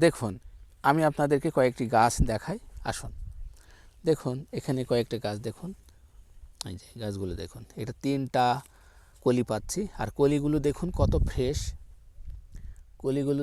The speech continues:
দেখুন কত সুন্দর ফ্রেশ। আসুন, দেখতে দেখতে আসুন। দেখুন, এখানে একটি গাছ আছে, এই গাছ থেকে আমরা কয়টা কলি পাচ্ছি আমি আপনাদেরকে একটু দেখানোর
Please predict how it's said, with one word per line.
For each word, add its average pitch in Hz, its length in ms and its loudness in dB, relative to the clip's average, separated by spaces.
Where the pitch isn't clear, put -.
দেখুন 139 200 -4
কত 135 140 -6
সুন্দর 107 320 -6
ফ্রেশ। 95 260 -4
আসুন, 156 240 2
দেখতে 131 300 4
দেখতে 120 200 2
আসুন। - 200 0
দেখুন, 147 320 6
এখানে 180 340 6
একটি - 160 -4
গাছ 98 160 2
আছে, - 160 -4
এই 170 160 12
গাছ 160 140 8
থেকে 175 220 4
আমরা 147 120 6
কয়টা 160 400 8
কলি 139 280 8
পাচ্ছি - 260 -2
আমি 113 180 -2
আপনাদেরকে 107 380 -6
একটু - 180 -4
দেখানোর 104 360 -8